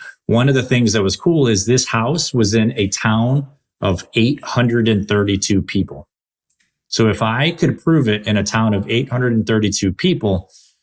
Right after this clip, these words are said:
we could do it pretty much anywhere, because this town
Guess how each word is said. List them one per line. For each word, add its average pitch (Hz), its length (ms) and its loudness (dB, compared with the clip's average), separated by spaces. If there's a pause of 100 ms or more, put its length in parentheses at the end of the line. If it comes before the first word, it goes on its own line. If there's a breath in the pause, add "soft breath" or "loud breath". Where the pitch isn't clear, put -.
(240)
we 117 240 2
could 117 140 2
do 107 140 4
it - 200 -6
pretty 131 240 2
much 113 240 0
anywhere, 87 480 -2
because 95 360 0
this 113 200 0
town 117 480 0